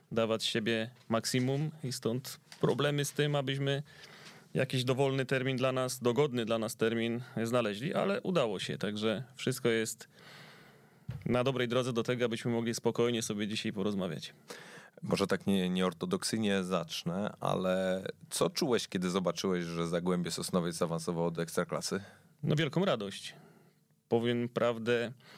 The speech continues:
Speaker 1: że kamień z serca mi spadł, bo odchodząc z Zagłębia w dwa tysiące szesnastym roku byliśmy na pierwszym miejscu w tabeli. Drużyna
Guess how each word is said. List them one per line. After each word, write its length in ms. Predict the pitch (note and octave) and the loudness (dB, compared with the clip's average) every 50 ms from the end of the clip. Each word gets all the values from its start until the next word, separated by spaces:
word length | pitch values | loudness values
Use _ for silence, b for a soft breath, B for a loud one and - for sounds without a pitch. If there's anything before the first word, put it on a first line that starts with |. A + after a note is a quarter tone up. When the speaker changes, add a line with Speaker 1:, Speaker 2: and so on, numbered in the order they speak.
| B B B | B B B
Speaker 1:
że 120 | - - A#2 | -2 0 2
kamień 240 | - E3 D#3+ D3 | 2 2 2 2
z 60 | C#3+ - | 2 2
serca 300 | D3 C3 A#2+ - A2 G2+ | 0 0 0 0 -2 0
mi 100 | G2+ G2 | 0 -2
spadł, 340 | - - - G#2+ A#2 A#2 | -2 0 2 2 2 2
bo 260 | G#2+ G#2 G#2+ A2 A2 B2 B2+ - - | 0 0 0 0 0 -2 -4 -6 -8
odchodząc 420 | A2 - - A2+ G#2+ A2+ A2+ A2 | -6 -2 0 0 2 2 0 0
z 20 | G2 | 0
Zagłębia 540 | A2+ A2 G#2+ A2 A2 A2 A2 A2+ A2 A2+ C3 B B B B B B B B B B B B B - | 0 0 0 0 0 0 0 0 0 -2 -4 B B B B B B B B B B B B B -6
w 40 | - | 0
dwa 120 | A2+ A#2+ | 0 0
tysiące 340 | - A#2 - A#2 A2+ - A2+ | 0 2 0 0 0 0 0
szesnastym 480 | - - A2+ - A2+ A2 - - A#2 A2+ | 0 0 -2 0 0 0 0 0 0 2
roku 400 | A2 A2 G#2 - A#2 G#2+ G#2+ A2+ B B B B | 2 0 0 0 -2 -2 -2 -2 B B B B
byliśmy 280 | G#2+ G#2+ G#2+ - - A2+ | -2 -2 -2 0 0 -2
na 100 | A2+ A2 | -2 0
pierwszym 340 | - A2+ G#2+ - - A2+ G#2+ | -2 -2 -2 -2 -2 0 0
miejscu 260 | A2+ A2 - - A2 | 0 -2 -2 -4 -4
w 60 | - | 0
tabeli. 360 | - G#2+ G#2+ A2+ A2+ A#2+ B2 | 0 2 2 2 0 0 -2
Drużyna 480 | A2 A2 A2 G2+ A2 A2+ A2+ A2 G#2+ | -2 -2 -4 -2 0 0 0 0 0